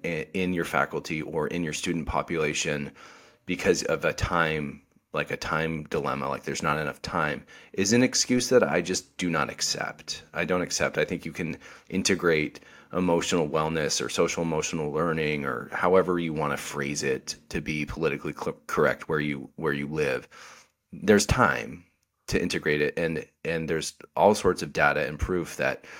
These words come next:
if you aren't cognitively, emotionally well, you cannot learn or perform your job at a caliber that you could.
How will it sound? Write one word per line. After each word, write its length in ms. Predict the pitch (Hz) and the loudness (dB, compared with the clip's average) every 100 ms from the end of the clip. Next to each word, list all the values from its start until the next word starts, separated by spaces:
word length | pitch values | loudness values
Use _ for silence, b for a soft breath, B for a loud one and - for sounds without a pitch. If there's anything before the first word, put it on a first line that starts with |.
| B B _ | B B _
if 300 | - 92 - | -4 -2 2
you 160 | 98 | 6
aren't 280 | 98 90 82 - - | 8 6 2 -6 -6
cognitively, 1080 | - 85 90 82 - 85 82 80 76 67 - b b b | 2 2 2 -4 0 0 0 0 -2 -4 -12 b b b
emotionally 580 | 85 82 85 - 78 78 | 0 2 2 0 0 -2
well, 580 | 73 87 98 73 73 - | 0 4 4 4 0 -4
you 140 | 87 90 | -8 -6
cannot 480 | - 92 80 76 - | 0 2 2 -2 -6
learn 420 | 80 85 82 85 | -2 0 0 -2
or 220 | - 95 104 | 0 2 2
perform 360 | 80 - 71 | 0 -4 -4
your 100 | 67 | -4
job 440 | 65 65 65 65 - | -2 0 0 -2 -4
at 240 | 65 67 - | -2 -2 -2
a 80 | 80 | -6
caliber 640 | - 71 78 82 73 69 - | -2 -2 -2 -2 -2 -2 -8
that 280 | 80 80 78 | -2 0 0
you 80 | 87 | 0
could. 360 | - - - | 4 4 2